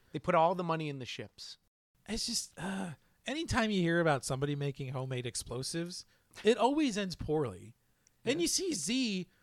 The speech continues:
Speaker 2: loading up rockets, and her, I think it's, like, her sister or sister-in-law comes
Speaker 1: Yeah.
Speaker 2: over, and it's like, "What are you doing?" "I'm building rockets." Like,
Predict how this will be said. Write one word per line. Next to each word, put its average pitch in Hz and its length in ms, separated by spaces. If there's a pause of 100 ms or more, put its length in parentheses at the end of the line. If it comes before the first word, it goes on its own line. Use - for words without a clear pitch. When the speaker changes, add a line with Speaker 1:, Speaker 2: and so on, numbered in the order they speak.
(200)
Speaker 2:
loading 214 340
up 180 140
rockets, 165 580
and 165 120
her, 170 280
I 160 60
think 170 220
it's, 135 120
like, 135 120
her 117 100
sister 139 560
or 120 40
sister-in-law 151 760
comes 160 220
Speaker 1:
Yeah. 151 60
Speaker 2:
over, 160 460 (420)
and 180 80
it's 165 100
like, 180 240
"What - 100
are - 20
you 294 60
doing?" 190 240 (380)
"I'm 165 140
building 185 300
rockets." - 640 (600)
Like, 160 140